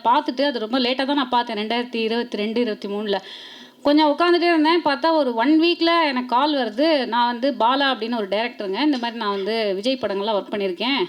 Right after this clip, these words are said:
நான் வந்து ஒரு கதை பண்ண போறேன், ஆ, கேட்குறீங்களா?" அப்படின்னு உடனே "ஜின்" அப்படின்னு வருது. எப்படின்னு தெரியல, இந்த படம் ஃபுல்லா வந்து அவ்வளோ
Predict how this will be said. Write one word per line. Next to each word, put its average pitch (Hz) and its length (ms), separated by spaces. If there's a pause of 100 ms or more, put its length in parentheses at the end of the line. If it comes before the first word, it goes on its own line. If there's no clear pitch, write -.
நான் 214 220
வந்து 208 200
ஒரு 247 140
கதை 214 240
பண்ண 208 200
போறேன், 185 280 (160)
ஆ, 196 280
கேட்குறீங்களா?" 202 600
அப்படின்னு 185 240
உடனே 277 180
"ஜின்" 247 300
அப்படின்னு 190 380
வருது. 160 180 (420)
எப்படின்னு 302 520
தெரியல, 277 220
இந்த 262 180
படம் 262 420
ஃபுல்லா 330 480
வந்து 285 300
அவ்வளோ 247 400